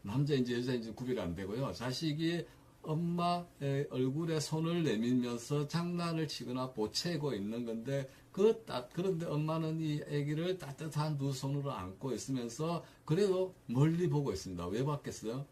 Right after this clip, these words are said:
경계를 하는 거가 되겠죠. 근데 그 경계를 하는 표정이 굉장히 여유가 있다고 해야 되나요? 그러면서도 손은 따뜻하게 펴고 있고,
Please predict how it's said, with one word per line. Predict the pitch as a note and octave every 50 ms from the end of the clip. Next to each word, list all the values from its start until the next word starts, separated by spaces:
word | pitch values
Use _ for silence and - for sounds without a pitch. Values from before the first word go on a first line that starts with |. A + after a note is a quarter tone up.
| - - -
경계를 | - G#2+ G2+ G2 G2 G#2+ B2+ D3 E3+ D3+
하는 | C#3+ C#3 B2+ A2+
거가 | A2 - - G2+
되겠죠. | - - D#2+ - C#2+ - - - - - - - - -
근데 | - E3 D#3+ D3+
그 | C#3+ D#3+ D#3+ D3
경계를 | - A2+ G#2+ G#2+ A2+ C3 D#3+ E3+ F3
하는 | D3 C#3+ C#3+
표정이 | C#3 - D3 C#3+ C#3 D3 D3 D3 D3+ D3 C#3+ - - -
굉장히 | - F#2+ G2 A2+ B2+ C3+ C#3+ C#3+ D3 C3
여유가 | G2+ G2 A#2+ D#3+ F#3 F3+ F3 C#3+
있다고 | C3 - - C3 A#2+ G#2+
해야 | G2+ G#2+ G#2 F#2+
되나요? | F2+ F2+ F2 E2 F2 F2+ G2+ B2 C#3 D3 - - - - - - - - - - - - -
그러면서도 | D#3+ E3+ F3+ F3 E3 E3 D3 C#3 E3 E3 E3
손은 | D3 - - D#3+ E3+ E3 D#3
따뜻하게 | - A2 A2 - C#3 C#3 C#3+ D3+ D3+ D3 D3+ D3 C#3 C#3
펴고 | - D3 D3 D3 C#3+ D3 C#3
있고, | B2+ - - C#3+ D#3 E3+ E3+ E3+